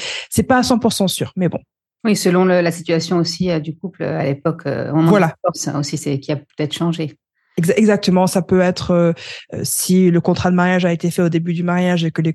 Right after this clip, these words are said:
Speaker 1: couple a été marié pendant quarante ans, euh, c'est clair que ce document ne va plus être valable. Il y aura eu des enfants entre-temps, il y aura eu des biens qui ont été achetés et vendus, des héritages. Donc,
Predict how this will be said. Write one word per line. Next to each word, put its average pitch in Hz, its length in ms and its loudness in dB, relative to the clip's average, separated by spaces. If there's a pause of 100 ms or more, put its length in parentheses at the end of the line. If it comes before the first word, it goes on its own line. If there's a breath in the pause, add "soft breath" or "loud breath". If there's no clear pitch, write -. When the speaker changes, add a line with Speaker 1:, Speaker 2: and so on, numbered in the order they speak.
(140)
Speaker 1:
couple - 180 -2
a 156 40 4
été 156 140 0
marié 160 240 4
pendant 151 240 0
quarante 151 340 -2
ans, 190 200 4 (360 loud breath)
euh, - 80 -12
c'est 160 160 -4
clair 180 220 0
que 180 80 0
ce 160 120 0
document 170 440 2
ne 165 100 2
va 151 220 0 (180)
plus 202 140 4
être 175 200 2
valable. 170 440 4
Il 160 80 -2
y 165 80 4
aura 156 260 2
eu 160 400 0
des 160 200 -2
enfants 165 300 0
entre-temps, 196 520 2
il 196 80 2
y 180 40 2
aura 160 200 0
eu 165 40 2
des 160 100 0
biens 160 180 -2
qui 160 100 -4
ont 156 60 0
été 151 180 0
achetés 151 360 0
et 151 40 4
vendus, 160 460 0
des 156 260 2
héritages. 165 520 2
Donc, 147 180 -4